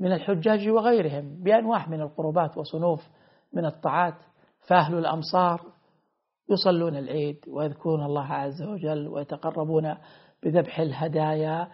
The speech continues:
بذبح الأضاحي والأكل منها وما إلى ذلك من القربات التي تكون في سائر البلدان. أما أهل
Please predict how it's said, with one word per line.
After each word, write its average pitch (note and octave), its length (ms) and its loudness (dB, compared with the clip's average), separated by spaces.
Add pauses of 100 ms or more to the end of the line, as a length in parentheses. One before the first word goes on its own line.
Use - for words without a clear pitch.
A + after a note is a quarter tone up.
بذبح E3+ 360 2
الأضاحي D#3+ 720 2 (380)
والأكل D#3+ 1600 2
منها E3+ 520 -2 (300)
وما E3+ 680 4
إلى F3 200 2
ذلك E3+ 400 -2
من D#3 180 -6
القربات D#3 560 -6
التي D3 300 -6
تكون E3+ 400 -2 (380)
في G3+ 180 2
سائر F3+ 260 0
البلدان. A2+ 440 -10 (760)
أما A#3 480 4 (500)
أهل D#3+ 480 4